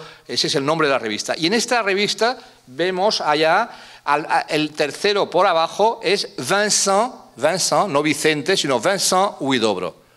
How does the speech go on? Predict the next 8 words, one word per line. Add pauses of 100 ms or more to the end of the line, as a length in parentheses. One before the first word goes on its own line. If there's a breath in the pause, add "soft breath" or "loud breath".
(260 soft breath)
un
chileno, (360 loud breath)
del
cual (420 loud breath)
en
la
exposición
hay